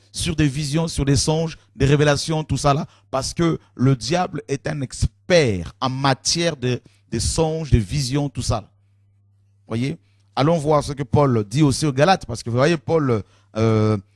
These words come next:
exerçait réellement son ministère d'apôtre, de prophète, et, euh, pour avertir. Nous sommes dans, euh, Colossiens, et, euh, chapitre deux, et, euh,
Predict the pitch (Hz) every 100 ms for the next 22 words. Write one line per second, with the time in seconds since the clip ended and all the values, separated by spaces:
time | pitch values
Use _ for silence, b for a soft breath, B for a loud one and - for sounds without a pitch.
0 | _ _ 123 110 120 - 165 160 143 117
1 | 123 147 139 139 131 120 120 117 135 120
2 | 113 - 151 - 104 101 98 - 127 151
3 | - - - _ _ _ - 104 104 -
4 | 104 113 135 - 175 156 101 110 110 -
5 | 139 120 110 107 - - - 135 135 -
6 | 143 107 _ _ _ _ _ _ _ _
7 | _ _ _ - 104 107 107 104 110 -
8 | - 139 120 117 104 165 160 95 _ _
9 | _ _ _ _ _ _ _ _ _ _
10 | _ _ _ _ _ _ _ _ _ _
11 | _ _ _ _ _ _ _ _ _ _
12 | _ _ _ _ 104 117 113 110